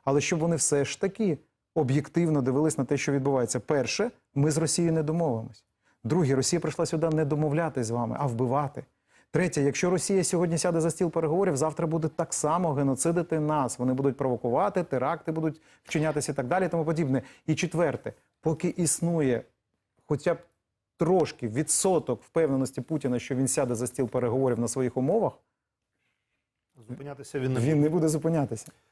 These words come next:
Speaker 2: Давайте про інститут репутації трошки проговоримо, зокрема, ну, пізніше про ситуацію на митниці. Зараз блискавично, е, відбувається, розвивається ситуація в Британії.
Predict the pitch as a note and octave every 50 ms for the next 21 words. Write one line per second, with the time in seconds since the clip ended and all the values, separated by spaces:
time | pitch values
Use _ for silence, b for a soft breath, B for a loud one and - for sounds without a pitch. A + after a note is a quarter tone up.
0 | B B B - D#3 E3+ E3 D#3 - D#3+ D#3+ - - D#3+ F#3 E3 E3+ E3+ - D#3
1 | C#3 E3+ D3+ - - C#3+ D3 D3 C#3+ - D#3 C3+ - - B2+ D3+ E3+ G3 A#3+ G#3
2 | D#3 C3+ B2 A#2+ B2+ C#3 C3+ C#3+ C#3 C3+ C#3 C3+ G#2+ D3 B2 B2+ C3 A2 - A2+
3 | - B2+ - - B2+ - D3 C3+ A#2+ - D3+ C3+ C#3 D#3 F#3+ G3+ - F3+ C#3 -
4 | D3+ C3+ A#2+ D3+ D#3 D#3 C#3 B2+ C#3+ C#3 - - D3+ D3+ D#3+ D#3 - - D#3+ D3+
5 | D3 D3 C#3 C3+ - C3+ C3+ C3 C3 C3+ B2 B2+ C3+ D3+ D3 C#3+ - - D3 C3
6 | C3+ C#3+ A#2 B2 D3 C#3 D3+ D3+ D3 - - - - C3+ - D#3 C#3 - - C#3+
7 | B2 B2 C#3 E3+ D#3 - D3 C3 C3+ C3 B2+ A#2